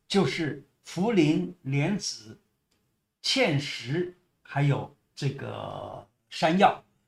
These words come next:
那这就是四神汤了。可是呢，很多人喜欢再加一个薏仁，为什么？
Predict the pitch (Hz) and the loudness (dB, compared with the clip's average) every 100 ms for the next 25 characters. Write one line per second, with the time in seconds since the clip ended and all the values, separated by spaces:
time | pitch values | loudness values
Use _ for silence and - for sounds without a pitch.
0 | - 247 269 262 151 120 110 - 107 113 | -4 0 0 0 -2 -4 -4 -6 -6 -8
1 | 110 113 110 - _ _ - 202 262 190 | -6 -6 -8 -12 _ _ 0 0 0 -2
2 | 147 _ _ - 156 143 202 202 143 143 | -4 _ _ 0 4 4 2 0 0 0
3 | - 123 - 139 143 117 - 127 127 123 | -2 -4 -4 -6 -6 -8 -6 -4 -4 -6
4 | 123 107 - _ _ - 170 117 98 101 | -10 -14 -16 _ _ -4 -2 -4 -6 -12
5 | 107 202 220 170 127 | -10 -4 -2 0 -2